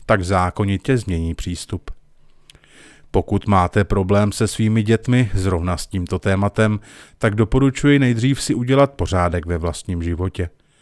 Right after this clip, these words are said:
A tím nemyslím uklidit jen dům, ale spíš mít pořádek ve vlastních vztazích, emocích a obecně ve svém osobním životě.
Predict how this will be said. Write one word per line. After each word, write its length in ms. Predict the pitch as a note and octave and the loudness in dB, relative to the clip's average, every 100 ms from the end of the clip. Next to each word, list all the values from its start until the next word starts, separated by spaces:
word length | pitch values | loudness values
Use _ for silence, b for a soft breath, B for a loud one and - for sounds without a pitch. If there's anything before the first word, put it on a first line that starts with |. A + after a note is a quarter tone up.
| B B B B - | B B B B 0
A 80 | D3 | 0
tím 240 | - A2 | 2 -2
nemyslím 500 | E2+ F2+ F2+ - A2 - | 0 -2 -4 0 -2 -2
uklidit 400 | - A2+ A#2+ C3 | -2 0 2 2
jen 160 | B2 | 2
dům, 300 | A#2 A#2 A#2 - B B | 2 2 0 -6 B B
ale 180 | - G#2+ | -2 0
spíš 360 | G#2+ - B2+ - | -2 -4 -4 -2
mít 240 | D3+ D3+ | -2 0
pořádek 500 | - G#2 B2 B2+ C3 | 0 4 4 6 4
ve 140 | A#2 G2 | 4 2
vlastních 460 | F2 - - F2+ | 2 -2 -4 -4
vztazích, 600 | - F#2+ F2+ G2+ G#2+ - - | -2 -2 0 0 -2 -8 -8
emocích 560 | C#3 C3+ - - G2 - | -2 -2 -2 -4 -6 -4
a 120 | - - | -8 -4
obecně 460 | A#2+ D#3 - F2+ | 2 0 0 -4
ve 120 | E2 | -4
svém 300 | - - F2 | -4 -4 -4
osobním 480 | - - E2+ E2 E2 | -6 -8 -6 -4 -4
životě. 440 | D#2+ E2 F#2 - | -4 -4 -4 -6